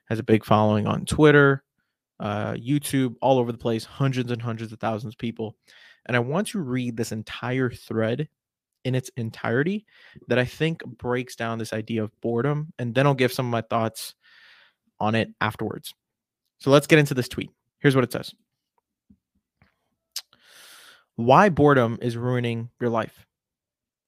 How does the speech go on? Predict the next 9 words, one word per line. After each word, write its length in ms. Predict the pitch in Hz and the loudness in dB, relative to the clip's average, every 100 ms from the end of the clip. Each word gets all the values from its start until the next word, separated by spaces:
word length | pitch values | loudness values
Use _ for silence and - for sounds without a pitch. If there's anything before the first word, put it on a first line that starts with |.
| _ - | _ -4
It's 180 | 143 | -4
common 480 | - - 170 202 220 160 | -4 -6 -2 -2 -4 -4
in 80 | |
the 60 | 143 | -6
self-help 500 | - 127 - 127 117 | -4 -6 -4 -6 -6
space 340 | - 110 113 - | -6 -6 -6 -10
to 140 | - | -10
encourage 580 | 117 - 156 160 139 117 | -10 -8 -2 -2 -2 -4
you 280 | 117 113 | -6 -6